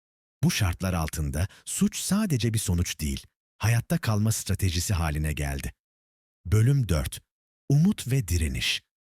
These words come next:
Ama her karanlığın içinde bir ışık vardır. Mahalledeki bazı gönüllüler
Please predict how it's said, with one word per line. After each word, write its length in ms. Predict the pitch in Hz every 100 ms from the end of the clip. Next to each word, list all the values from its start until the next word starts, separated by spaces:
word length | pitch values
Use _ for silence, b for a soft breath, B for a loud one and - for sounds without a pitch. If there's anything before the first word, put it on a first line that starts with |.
| -
Ama 220 | 92 95
her 240 | 90 156 196
karanlığın 540 | 113 101 92 90 85
içinde 480 | 76 - 73 165 160
bir 160 | 202
ışık 320 | 120 - - -
vardır. 400 | 76 - - - _ - B
Mahalledeki 680 | 101 95 107 104 101 - 123
bazı 300 | 87 110 120
gönüllüler 720 | 90 82 76 71 69 71 98